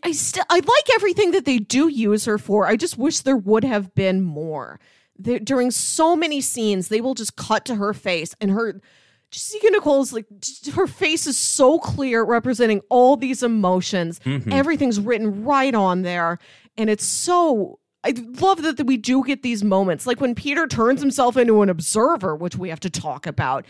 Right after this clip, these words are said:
Speaker 1: There's
Speaker 2: We'll
Speaker 1: just a
Speaker 2: get there,
Speaker 1: shot
Speaker 2: yeah.
Speaker 1: of Astrid, and she just looks so shaken, repeatedly.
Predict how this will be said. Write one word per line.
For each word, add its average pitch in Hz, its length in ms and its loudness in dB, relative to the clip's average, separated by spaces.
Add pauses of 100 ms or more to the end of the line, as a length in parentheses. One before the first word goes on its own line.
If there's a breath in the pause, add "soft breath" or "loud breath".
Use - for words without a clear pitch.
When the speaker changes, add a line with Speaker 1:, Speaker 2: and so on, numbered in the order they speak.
(240 loud breath)
Speaker 1:
There's 294 140 0
Speaker 2:
We'll 415 80 0
Speaker 1:
just - 60 0
a 359 160 2
Speaker 2:
get - 20 -
there, - 80 -2
Speaker 1:
shot 311 240 4
Speaker 2:
yeah. 330 40 0
Speaker 1:
of 226 60 -2
Astrid, 247 460 0
and 208 120 2
she 285 120 -2
just 320 160 -4
looks - 180 0
so 320 640 4
shaken, 269 840 -4 (480 soft breath)
repeatedly. 349 960 0